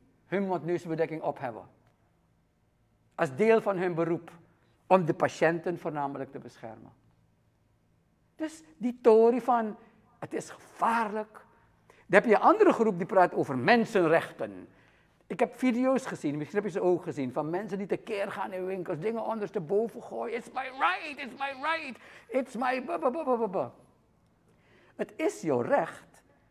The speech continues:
om inderdaad de vrijheid te hebben van meningsuiting. Maar als jij dat ding niet draagt, breng je anderen in gevaar. Want die tory van dit ding is, ik bescherm jou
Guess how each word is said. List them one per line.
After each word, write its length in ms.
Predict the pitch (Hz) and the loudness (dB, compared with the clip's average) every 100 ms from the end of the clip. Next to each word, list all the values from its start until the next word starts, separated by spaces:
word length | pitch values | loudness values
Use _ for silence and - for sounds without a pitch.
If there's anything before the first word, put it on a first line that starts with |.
| _ _ | _ _
om 200 | 214 208 | 2 2
inderdaad 760 | 196 170 143 120 123 120 147 - - | 0 -2 0 2 4 4 0 -8 -12
de 100 | 156 | -12
vrijheid 760 | - 202 214 220 185 170 143 | -8 4 8 8 6 2 0
te 60 | - | -4
hebben 220 | 117 120 | -6 -6
van 140 | 117 117 | -8 -6
meningsuiting. 880 | 180 214 143 - 110 107 120 147 226 _ _ - - | -4 -4 -8 -8 -12 -12 -12 -14 -16 _ _ -20 -16
Maar 180 | - 214 | -6 -6
als 280 | - 170 - _ | -6 -16 -18 _
jij 400 | - 180 226 240 | -14 -12 -12 -12
dat 160 | 175 160 _ | -14 -16 _
ding 240 | 147 123 | -16 -14
niet 220 | 117 - | -18 -20
draagt, 460 | 131 226 131 151 - _ _ _ _ _ _ | -14 -14 -14 -20 -20 _ _ _ _ _ _
breng 200 | 196 190 | -8 -6
je 100 | - - | -6 0
anderen 400 | 254 220 196 185 | 2 4 4 0
in 160 | 175 151 | -2 -4
gevaar. 480 | 143 - 131 113 | -6 -8 -8 -6
Want 160 | 147 165 | -4 -4
die 100 | 175 - | -6 4
tory 340 | 226 254 285 | 8 10 8
van 160 | 311 247 | 4 2
dit 120 | 180 | 0
ding 220 | 127 101 | 0 -6
is, 220 | - - _ _ _ _ _ _ _ _ _ _ | -12 -18 _ _ _ _ _ _ _ _ _ _
ik 380 | - 160 - - _ _ | 0 0 -2 -20 _ _
bescherm 460 | - - 107 90 92 | -18 -16 -14 -16 -16
jou 440 | 101 120 156 - | -6 0 2 0